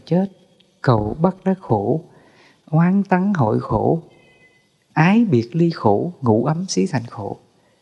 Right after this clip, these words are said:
Những cái khổ này nó không còn tác động vào ta. Và thứ hai nữa là những các hành khổ á, tham sân si mạng nghi á,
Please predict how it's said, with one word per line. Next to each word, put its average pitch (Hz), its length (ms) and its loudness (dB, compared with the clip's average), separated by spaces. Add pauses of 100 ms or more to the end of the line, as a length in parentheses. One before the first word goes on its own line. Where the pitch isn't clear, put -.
(420)
Những 123 140 0
cái 190 120 2
khổ 127 280 2
này 110 340 2
nó 160 120 -2
không 156 220 -4
còn 107 280 -2
tác 175 180 -2
động 123 200 -4
vào 107 180 -6
ta. 131 260 -6 (1800)
Và 120 120 2
thứ 190 160 2
hai 180 320 2
nữa 147 160 0
là 107 380 0 (800)
những 120 200 0
các 202 200 0
hành 117 160 -2
khổ 104 460 -2
á, 220 80 0 (880)
tham 180 280 0
sân 190 260 0
si 202 380 0
mạng 117 240 -4
nghi 196 240 2
á, 240 60 -2